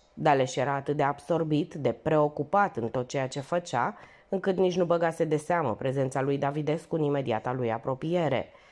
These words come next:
Locotenentul se hotărâ să se rămână cât mai aproape de Daleș pentru a evita o posibilă surpriză,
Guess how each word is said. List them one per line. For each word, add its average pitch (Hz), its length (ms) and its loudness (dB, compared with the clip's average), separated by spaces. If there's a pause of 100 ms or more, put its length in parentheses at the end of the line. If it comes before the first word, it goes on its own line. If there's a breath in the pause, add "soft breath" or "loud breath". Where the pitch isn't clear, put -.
(520 loud breath)
Locotenentul 285 640 2
se 269 140 0
hotărâ 240 340 2
să 226 140 0
se 208 140 -2
rămână 180 340 2
cât 165 160 -2
mai 156 120 0
aproape 139 320 -2
de 143 120 0
Daleș 160 440 0
pentru 160 300 -2
a 151 80 2
evita 143 380 0
o 131 60 2
posibilă 117 580 -4
surpriză, 202 640 0